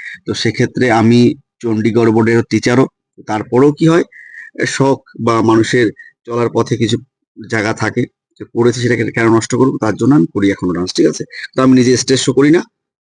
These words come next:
নেক্সট ব্লগের জন্য আবার রেডি থাকবেন, আবার সামনে অবশ্যই সুন্দর ভিডিও দেবো। যদি ভালো লাগে, আবারও বলবো, লাইক, শেয়ার, সাবস্ক্রাইব অবশ্যই, অবশ্যই, অবশ্যই করবে, কারণ তোমাদের জন্যই আমরা বেঁচে আছি এবং বেঁচে থাকি,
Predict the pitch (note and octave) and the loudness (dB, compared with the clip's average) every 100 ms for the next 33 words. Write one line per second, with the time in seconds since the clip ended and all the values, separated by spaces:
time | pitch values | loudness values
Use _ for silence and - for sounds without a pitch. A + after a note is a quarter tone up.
0 | _ _ _ _ _ _ _ _ _ _ | _ _ _ _ _ _ _ _ _ _
1 | _ A2 C#3 C#3+ - G2 F#2+ B2+ B2 C3+ | _ -2 -2 -2 -6 -6 0 2 2 2
2 | A#2+ C3 A#2 A2 A2+ A2 G#2+ A#2+ C#3 - | 2 4 4 2 0 0 -2 -2 -2 -2
3 | G2+ G#2 G#2+ - G#2 A#2 A#2+ G#2+ A2+ - | -2 -2 -2 -4 0 0 2 0 0 2
4 | B2+ - - A2+ A2 G#2 A#2 A#2+ C#3 - | 0 0 0 0 2 2 2 2 2 -2
5 | _ G2+ G2+ G#2 G2 A2 B2+ B2+ - G2+ | _ -4 -2 0 0 0 0 -2 -6 -4
6 | G2 B2 B2+ B2+ B2+ - - G2+ G#2 G#2+ | 0 2 4 2 0 -6 -8 -2 -2 -4
7 | - A2+ B2+ - F#2 - C3 C3+ - - | -2 -2 -2 -2 -4 0 -2 -2 -14 -20
8 | - G2+ A#2 - - C#3 - G#2 A2 - | -10 -4 -2 -4 -2 0 0 0 0 0
9 | B2 A2 A2+ C3+ B2+ B2+ C3+ - - - | -2 0 2 0 2 2 2 -2 -8 -20
10 | - G#2+ G#2+ - _ _ _ G#2 A2 A2+ | -4 -2 -2 -6 _ _ _ -10 -6 -4
11 | A2+ B2+ A#2+ C#3 F#3 - _ _ _ _ | -2 0 4 4 2 -4 _ _ _ _
12 | _ G2+ G#2 A2+ - _ _ _ G2+ G#2 | _ -12 -6 -6 -6 _ _ _ -10 -8
13 | G2+ A#2 A#2 D3 B2+ G2 G2+ G#2 A#2+ - | -2 -2 -2 -4 -2 -2 -2 -2 -2 -4